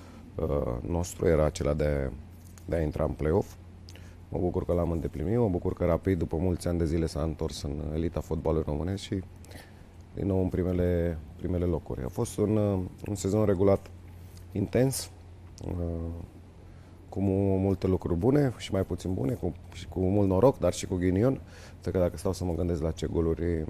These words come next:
și câte penalti am ratat în ultimele minute, începând chiar din prima etapă cu C F R-ul, uh, undeva am lăsat pe drum șapte, opt puncte care puteau să fie la, la îndemâna noastră. Uh, și probabil astăzi am fi vorbit cu, uh,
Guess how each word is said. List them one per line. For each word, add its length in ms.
și 140
câte 180
penalti 360
am 120
ratat 300
în 80
ultimele 380
minute, 280
începând 340
chiar 140
din 120
prima 240
etapă 280
cu 100
C 140
F 80
R-ul, 240
uh, 480
undeva 400
am 100
lăsat 220
pe 120
drum 160
șapte, 300
opt 80
puncte 280
care 180
puteau 220
să 140
fie 100
la, 220
la 80
îndemâna 380
noastră. 400
Uh, 400
și 120
probabil 380
astăzi 340
am 80
fi 100
vorbit 420
cu, 100
uh, 1600